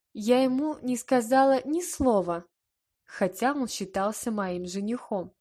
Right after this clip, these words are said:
Я доверяюсь тебе первому, тебе одному. Самым решительным и ловким людям моего отряда я поручила привести мне во что бы ты ни стало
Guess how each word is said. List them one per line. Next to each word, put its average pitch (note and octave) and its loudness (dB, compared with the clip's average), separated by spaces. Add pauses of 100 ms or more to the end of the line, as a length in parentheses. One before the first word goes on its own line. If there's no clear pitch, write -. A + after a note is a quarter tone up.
(1160)
Я A#3 0
доверяюсь G3+ -2
тебе G#3+ -6
первому, F3 -6 (560)
тебе A#3 -4
одному. A#3+ -2 (600)
Самым G3 -4
решительным G3 -4 (320)
и A3+ -4
ловким G#3+ 0
людям G3+ -2 (160)
моего F#3+ -2
отряда G3+ 0 (520)
я C#4 2
поручила A#3 0
привести G#3 -6 (240)
мне A3 -2
во G3+ 0
что D#4+ -2
бы C4 2
ты A#3 -2
ни A3 -4
стало C4+ 0